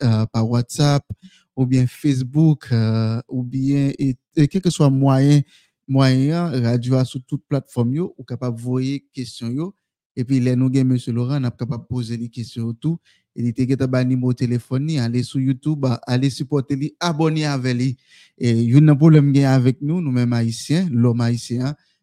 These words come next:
nous pas aimer supporter ça qui est bon le plus souvent. Allez sur channel li, hein, abonner à channel li, hein, commenter et poser les questions. Et ils sont monde qui sont toujours prêts pour répondre questions et, et tout le monde.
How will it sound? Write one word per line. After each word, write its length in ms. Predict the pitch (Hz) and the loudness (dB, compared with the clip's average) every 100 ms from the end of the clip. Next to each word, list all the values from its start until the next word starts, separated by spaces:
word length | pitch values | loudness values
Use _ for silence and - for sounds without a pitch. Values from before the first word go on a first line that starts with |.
| - | -2
nous 80 | |
pas 240 | 170 185 165 | 2 4 4
aimer 240 | 156 143 | 2 0
supporter 500 | 131 - 131 120 131 - | -2 -6 -8 -4 -6 -8
ça 240 | - 113 | -6 -6
qui 160 | - 123 | -6 -8
est 20 | |
bon 240 | 117 151 | 0 4
le 140 | 131 117 | 4 4
plus 160 | 123 | 0
souvent. 320 | 110 120 107 98 _ _ _ | -4 -4 -4 -6 _ _ _
Allez 320 | - 135 139 139 | -6 -2 0 -2
sur 260 | - 143 | -2 -4
channel 480 | 131 131 131 135 135 | -4 -4 -2 -2 -2
li, 160 | 135 139 | -4 -4
hein, 220 | 170 240 _ _ _ | -6 -10 _ _ _
abonner 460 | - 143 131 143 139 | -2 0 2 0 0
à 80 | 131 | -4
channel 380 | 127 127 123 123 | -6 -10 -10 -8
li, 180 | 127 | -6
hein, 140 | 131 127 _ | -6 -6 _
commenter 760 | 139 127 127 117 131 131 127 - - _ | -2 2 0 0 2 2 0 -4 -20 _
et 80 | 135 | -4
poser 460 | 120 156 156 127 139 | 2 6 6 6 2
les 80 | |
questions. 440 | 123 131 113 139 139 | 2 -2 0 -2 -2
Et 120 | - 127 | 2 2
ils 180 | 123 | 2
sont 160 | 123 131 | -2 0
monde 180 | 127 127 | 2 0
qui 80 | 127 | -2
sont 60 | |
toujours 280 | 127 123 127 | -4 -2 -2
prêts 160 | 139 135 | -2 -4
pour 220 | - 117 | 0 0
répondre 460 | 120 117 131 135 131 _ _ _ - | 0 2 2 2 0 _ _ _ -4
questions 540 | 139 - 135 135 131 _ | -4 -2 -2 -2 -4 _
et, 440 | 127 120 123 113 | -10 -8 -8 -8
et 60 | 110 _ | -8 _
tout 160 | - 165 - | -4 -4 2
le 40 | |
monde. 320 | 131 123 107 | 4 4 2